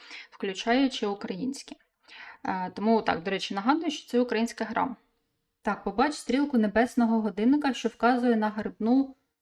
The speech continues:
щось там. Е, це прилетіло мені досягнення, яке я не побачила. Так, нотатник. Мгм. Це у нас якась шафка, це у нас, е, те, що ми прийшли: годинник, чай і знак питання.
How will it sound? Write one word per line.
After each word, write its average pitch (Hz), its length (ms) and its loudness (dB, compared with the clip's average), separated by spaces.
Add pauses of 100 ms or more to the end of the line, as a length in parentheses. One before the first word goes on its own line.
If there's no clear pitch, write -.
(100)
щось - 500 2
там. 202 500 2 (300)
Е, 202 140 2
це 233 160 4
прилетіло 208 480 0
мені 190 180 -4
досягнення, 269 540 8
яке 208 280 -4
я 214 100 -2
не 214 360 -4 (100)
побачила. 185 440 -4
Так, 185 340 -2
нотатник. 247 720 0 (340)
Мгм. 262 440 10 (1700)
Це 262 180 6
у - 20 12
нас 285 420 8
якась 240 520 2
шафка, 233 720 4
це 285 240 -2
у 196 100 -2
нас, - 540 -4
е, 190 140 -4
те, 208 160 -4
що - 180 -4
ми 196 120 0
прийшли: 202 560 4
годинник, 240 640 8
чай 214 460 0
і 254 380 2
знак 202 440 -4
питання. 220 640 2